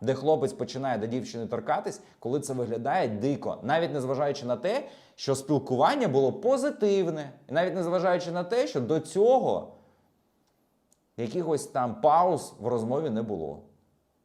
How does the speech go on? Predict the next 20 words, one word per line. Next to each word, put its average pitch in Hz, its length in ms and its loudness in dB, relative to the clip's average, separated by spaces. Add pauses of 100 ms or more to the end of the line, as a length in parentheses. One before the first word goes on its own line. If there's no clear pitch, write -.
(180)
Тому 156 180 0
я 170 120 4
не 175 140 0
знаю, 139 320 0
як 107 100 -2 (220)
саме 113 300 -2
у 104 40 -2
вас 101 140 0
було 95 240 0
спілкування, 127 640 -6
але 131 240 4
якщо 143 260 -2
б 127 80 -8
мені 151 340 -2
здавалося, 87 720 0 (520)
круто 180 280 2
спілкуємось, 92 640 -10 (140)
все 202 260 -2
супер. 143 380 -6 (420)
Вже, 156 440 4